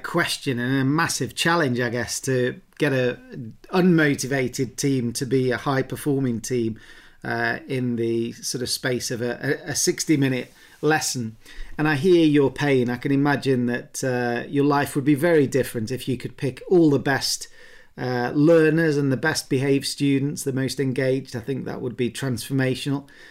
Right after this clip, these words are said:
Uh, but I actually think you'd get pretty bored pretty quickly. So the fun's in the challenge of finding different ways to get the same message across to this wildly diverse group of personalities. I think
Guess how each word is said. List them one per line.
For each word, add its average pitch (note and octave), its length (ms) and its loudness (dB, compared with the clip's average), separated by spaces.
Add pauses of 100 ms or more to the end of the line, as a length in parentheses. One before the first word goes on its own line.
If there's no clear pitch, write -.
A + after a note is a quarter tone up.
(160)
Uh, A#2+ 240 -4
but C#3+ 180 -4
I C3 40 -2
actually B2+ 320 -6
think A2 200 -6
you'd A2 220 -8
get - 240 -10
pretty A#2 240 -4
bored A2 460 -4
pretty D3+ 240 2
quickly. A#2+ 460 -6
So A#2+ 240 -6
the A2+ 120 -4
fun's C#3 400 2
in B2 100 2
the A#2+ 80 -2
challenge C3 560 -2
of A#2 180 -4
finding A#2+ 640 -4 (460)
different D#3+ 400 0
ways C3 400 0
to - 120 -6
get - 160 -6
the - 60 -10
same B2 380 -2
message B2 360 -4
across A2+ 520 -8
to - 120 -8
this A2+ 360 -8
wildly B2 600 -2
diverse A#2 600 -4
group - 260 -4
of A2 140 -12
personalities. A2+ 800 -6
I G#2+ 60 -10
think C3 280 -4